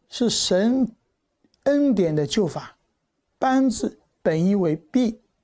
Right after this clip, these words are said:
是法的意思。避字右边的心字表示人有罪，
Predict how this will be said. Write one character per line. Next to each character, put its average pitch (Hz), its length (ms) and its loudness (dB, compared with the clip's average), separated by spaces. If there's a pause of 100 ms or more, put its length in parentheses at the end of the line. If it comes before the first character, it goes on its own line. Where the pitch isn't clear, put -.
(380)
是 - 240 -4
法 135 340 -6
的 208 120 -2
意 240 140 0
思。 - 180 -8 (1080)
避 262 200 2
字 208 220 -8 (400)
右 262 200 0
边 226 360 0 (220)
的 190 120 -2
心 269 480 0
字 220 240 -2 (460)
表 170 180 -2
示 180 360 0
人 190 160 2
有 196 160 0
罪， - 380 -2